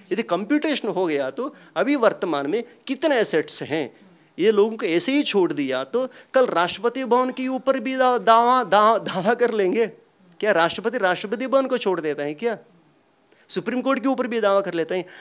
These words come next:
अरे भैया, मु-, सामान्य मिनिमम सेंस है, कोई भी रेलवे स्टेशन का प्लेटफॉर्म या वक्फ बोर्ड का प्रॉपर्टी हो सकता है क्या?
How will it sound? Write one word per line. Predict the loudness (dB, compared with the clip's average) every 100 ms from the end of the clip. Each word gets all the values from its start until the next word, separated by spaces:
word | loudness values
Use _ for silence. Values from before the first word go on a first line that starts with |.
| -4
अरे | 2
भैया, | 2 4 2 0 -6 -10
मु-, | -4 -4
सामान्य | -2 2 4 4 4 6 4 2 -2 _
मिनिमम | -10 -4 2 4 6 4
सेंस | 4 4 2 0
है, | -4 -6 -8 _ _ _ _ _ _ 2
कोई | 4 4 2
भी | -2 -4 -8 -12 _ _
रेलवे | -4 -2 0 -2
स्टेशन | -2 -4 -6 -6
का | -6
प्लेटफॉर्म | -6 -4 -4 -4 -10 -10 -10 -12 _ -4
या | -2
वक्फ | 0 -4 -2
बोर्ड | -2
का | 0
प्रॉपर्टी | -2 -2 -2 -4 -6
हो | -8
सकता | -8 -12 -14 -16
है | -14
क्या? | -16